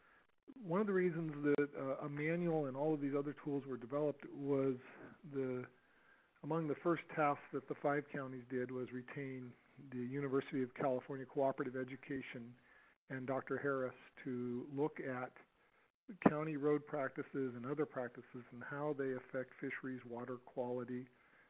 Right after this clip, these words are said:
and salmonid habitat. Um, among the findings of that assessment, which was completed at the end of nineteen ninety-eight, were that county road crews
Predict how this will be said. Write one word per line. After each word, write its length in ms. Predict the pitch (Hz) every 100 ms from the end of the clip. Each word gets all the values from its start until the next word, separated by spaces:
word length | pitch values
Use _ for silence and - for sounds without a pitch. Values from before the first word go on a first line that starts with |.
| _
and 180 | 127 123 -
salmonid 480 | 131 123 117 117 113
habitat. 560 | 123 123 127 - 107 - - - - 135
Um, 260 | 113 107 - _ _ _ _ _ _ _ _ _ -
among 320 | 135 156 170
the 160 | 156 131
findings 600 | - 165 190 156 143 131 -
of 240 | 139 131
that 320 | 139 135 131 - _ _ _ 147
assessment, 520 | - 147 135 151 131
which 200 | 127 -
was 120 | 127
completed 560 | - 123 - 139 127 123
at 80 | 127 -
the 80 |
end 140 | 131 123
of 100 | 120
nineteen 400 | 123 123 - 123
ninety-eight, 640 | 120 120 110 139 147 - - _ _ _ _ _ - - - _ -
were 340 | 147 156 156 151
that 280 | 147 143 -
county 560 | 170 165 175 165 147 147 131
road 340 | 135 165 180
crews 400 | - 139 123 127